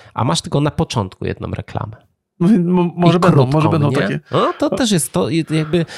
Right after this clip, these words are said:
Speaker 1: oni tam wymyślą, prze-, przejdą, bo powiedzmy sobie szczerze, i teraz, e, my sobie o tym rozmawiamy w taki sposób, a p-, ktoś z państwa napisze, no bo napisze,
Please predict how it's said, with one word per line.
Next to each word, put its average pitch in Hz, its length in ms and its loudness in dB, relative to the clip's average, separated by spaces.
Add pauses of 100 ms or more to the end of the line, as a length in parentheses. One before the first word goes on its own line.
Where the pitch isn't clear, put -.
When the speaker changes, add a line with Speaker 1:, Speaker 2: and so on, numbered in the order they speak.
(140)
Speaker 1:
oni 202 220 0
tam 196 160 -2
wymyślą, 151 460 0
prze-, - 200 -14
przejdą, 98 460 -2
bo 139 200 0 (400)
powiedzmy 147 300 0
sobie 156 160 0
szczerze, 107 320 -2
i 139 100 -4
teraz, - 500 0
e, 147 200 0
my 165 120 2
sobie 165 260 0
o 156 60 2
tym 165 140 0
rozmawiamy 131 600 0
w - 40 -4
taki 127 240 -4
sposób, - 420 -4 (260)
a 120 100 -2
p-, - 200 -6
ktoś - 280 -2
z - 60 -10
państwa 127 440 -2
napisze, 202 460 0
no 104 120 -2
bo 123 120 0
napisze, 147 420 -2